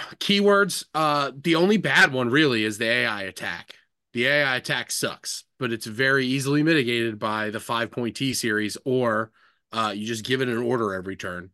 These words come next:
which is kind of easy when all of your B ones are getting an order from, like, an H Q uplink or something. Or you can take the O O M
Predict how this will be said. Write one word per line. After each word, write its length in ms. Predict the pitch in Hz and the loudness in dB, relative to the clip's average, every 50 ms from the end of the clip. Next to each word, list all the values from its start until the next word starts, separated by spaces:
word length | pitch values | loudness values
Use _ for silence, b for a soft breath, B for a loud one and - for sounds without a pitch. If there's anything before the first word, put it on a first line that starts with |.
| _ _ | _ _
which 340 | - 98 104 104 95 - - | -8 -6 -4 -4 -4 -6 -8
is 220 | 104 98 92 - _ - | -8 -10 -12 -14 _ -10
kind 240 | - 113 113 113 | -6 -4 -4 -2
of 100 | 110 98 | -4 -4
easy 300 | 107 110 110 101 104 107 | -4 -4 -4 -4 -4 -4
when 280 | 107 104 104 101 101 101 | -4 -4 -6 -8 -8 -10
all 240 | - 98 101 104 107 | -10 -8 -6 -6 -6
of 100 | 98 98 | -6 -6
your 80 | 98 | -8
B 180 | 95 90 101 101 | -8 -6 -8 -8
ones 460 | 95 95 95 98 95 98 95 - - | -8 -8 -8 -8 -8 -10 -10 -12 -12
are 120 | - - 95 | -12 -12 -12
getting 260 | 90 101 95 92 95 | -10 -10 -10 -10 -10
an 80 | 95 | -10
order 240 | 90 92 92 92 92 | -10 -12 -12 -14 -14
from, 160 | 90 - 101 | -12 -12 -12
like, 160 | 92 92 87 90 | -10 -10 -12 -12
an 60 | - | -12
H 240 | - 95 90 - - | -12 -12 -12 -12 -12
Q 100 | - 95 | -12 -12
uplink 320 | 95 95 - 98 92 90 | -12 -12 -12 -14 -14 -12
or 60 | 92 87 | -12 -12
something. 440 | - - 92 90 - 120 131 139 - B B B B B B B B | -12 -12 -12 -10 -8 -8 -10 -10 -12 B B B B B B B B
Or 120 | - 143 139 | 0 2 2
you 160 | 139 135 123 | 2 2 2
can 120 | 143 135 | 0 -2
take 260 | 135 - 135 127 117 | 0 0 -2 -2 -2
the 200 | - 127 120 117 | -2 -4 -4 -2
O 100 | 110 113 | -2 -2
O 460 | 117 123 104 107 113 110 110 110 120 - _ - | -2 -2 -4 -6 -6 -4 -4 -4 -6 -8 _ -6
M 400 | 117 139 147 135 123 117 127 131 | -4 -2 -2 -2 -2 -4 -6 -6